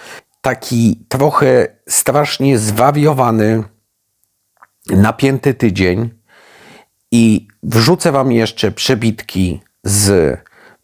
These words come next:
Montevideo, trochę z Buenos Aires, trochę z Pintasur. Niestety, tak jak zawsze wszystko, brakuje mi czasu, żeby to zrobić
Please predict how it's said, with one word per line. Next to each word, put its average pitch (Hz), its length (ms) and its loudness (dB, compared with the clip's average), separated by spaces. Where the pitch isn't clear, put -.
Montevideo, 127 1120 2
trochę 117 360 -2
z 120 40 -8
Buenos 135 420 0
Aires, 110 680 0
trochę 117 540 0
z - 100 -8
Pintasur. 113 840 -2
Niestety, 139 840 2
tak 127 260 -6
jak 117 180 -2
zawsze 117 360 -2
wszystko, 104 500 -4
brakuje 110 480 0
mi 104 140 0
czasu, 107 360 -4
żeby 104 280 -2
to 98 120 -2
zrobić 101 640 -4